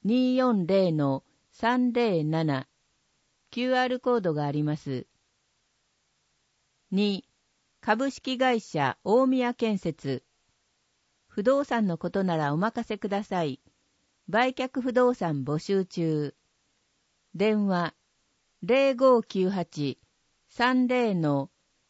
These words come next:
五五六六。三、有限会社ツタ運輸。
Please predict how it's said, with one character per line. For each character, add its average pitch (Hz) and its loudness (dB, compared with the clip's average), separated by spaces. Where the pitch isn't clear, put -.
五 262 4
五 226 6
六 156 0
六。 160 0
三、 208 0
有 254 0
限 262 2
会 247 2
社 147 -2
ツ - -20
タ 254 2
運 214 2
輸。 147 0